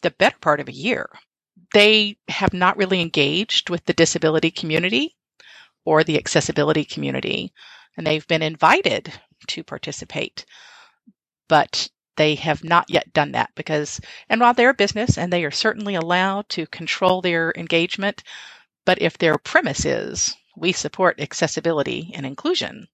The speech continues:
they aren't really taking that and doing anything with the feedback. They keep asking for not generalizations, and people are giving them specifics. If you were to do it the right way in the business <laughs> world and pay for usability and accessibility testing,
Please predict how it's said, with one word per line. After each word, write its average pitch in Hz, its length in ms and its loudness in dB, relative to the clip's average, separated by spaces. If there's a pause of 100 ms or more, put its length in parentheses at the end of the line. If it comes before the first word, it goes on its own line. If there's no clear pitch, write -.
(140)
they 170 160 2
aren't 196 340 2
really 180 240 2
taking 180 440 -2
that 160 180 2 (160)
and 156 200 -8
doing 165 320 -6
anything 160 300 -8
with 131 140 -10
the 143 80 -8
feedback. - 720 -8
They 160 100 4
keep - 340 -6
asking 156 440 0
for 143 140 -8
not 151 220 0
generalizations, - 1000 -2 (200)
and 135 120 -8
people 147 260 -10
are 139 60 -4
giving 131 280 -6
them 123 140 -8
specifics. - 800 -6 (140)
If - 120 -4
you 185 60 -2
were 165 60 -4
to 160 100 -6
do - 220 -4
it - 100 -2
the 147 80 -6
right 226 220 2
way 131 160 2
in 143 100 -4
the 147 80 -6
business - 400 0
<laughs> - 0 -
world 156 380 6
and 156 180 -4
pay 170 260 0
for 180 140 -4
usability 160 600 -4
and 156 100 -4
accessibility 165 640 -2
testing, - 540 -4